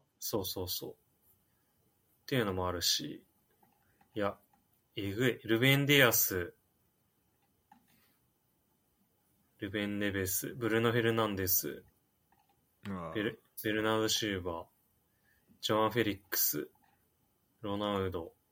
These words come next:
Speaker 1: ジョタ。アンドレ・シューバー。あと、このミランのラファエル・レオンっていうのがめっちゃ今売り出し中で。
Speaker 2: へー。
Speaker 1: だいぶ来てるんですよね。だ-、結構、開花まで時間かかってたけど、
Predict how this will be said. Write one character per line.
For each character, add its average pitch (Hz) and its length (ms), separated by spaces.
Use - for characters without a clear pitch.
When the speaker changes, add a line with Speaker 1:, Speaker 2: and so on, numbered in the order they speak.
Speaker 1:
ジ 110 100
ョ 95 60
タ。 - 260
ア 101 80
ン 104 140
ド 107 100
レ・ 107 120
シ 117 220
ュ - 20
ー - 20
バ 95 100
ー。 - 40
あ - 40
と、 95 160
こ 117 120
の 104 80
ミ 127 160
ラ 202 140
ン 127 120
の 104 320
ラ 117 100
フ 160 100
ァ 170 40
エ 175 100
ル・ 180 300
レ 175 100
オ 151 120
ン 120 40
っ - 40
て 113 80
い - 20
う - 20
の 98 60
が 92 60
め 92 80
っ 92 60
ち - 140
ゃ - 20
今 107 120
売 90 80
り 92 120
出 95 120
し - 180
中 95 140
で。 90 260
Speaker 2:
へ 117 580
ー。 - 760
Speaker 1:
だ 107 80
い 101 40
ぶ 101 260
来 - 140
て 113 100
る 87 100
ん 80 40
で 80 60
す - 160
よ 151 100
ね。 147 60
だ-、 113 80
結 190 240
構、 107 380
開 185 200
花 151 120
ま 123 100
で 110 80
時 104 100
間 139 180
か 135 100
か 151 80
っ 151 40
て - 100
た 120 100
け 104 120
ど、 90 420